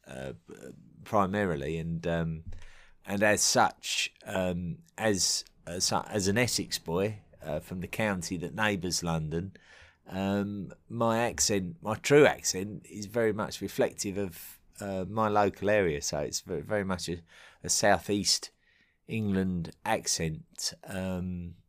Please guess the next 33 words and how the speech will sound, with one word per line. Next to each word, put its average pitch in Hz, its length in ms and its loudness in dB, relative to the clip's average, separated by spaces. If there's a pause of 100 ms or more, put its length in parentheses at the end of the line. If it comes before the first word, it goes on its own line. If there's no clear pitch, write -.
(580)
to 120 140 -4
be 117 500 4 (320)
honest, 104 760 2 (540)
um, 110 340 -4
I 110 260 0 (120)
do 143 320 8
have - 480 2
to, 82 440 -2 (340)
uh, 101 180 -2
sharpen 123 540 4
it 87 120 -4
up. 135 240 -2
I 92 120 2
do 127 160 0
have 127 180 2
to 135 100 -8
make 139 300 -2
it - 100 -2
a 90 60 0
little 135 260 2
bit 117 280 2
B 104 180 4
B 90 240 -4
C, 80 420 -2 (680)
um, 98 560 0
a 110 160 -6
little 117 220 4
bit - 260 0
received 107 640 0 (140)
pronunciation, 104 1120 0
so 92 300 -2
that, 85 280 -2
um, 95 460 -4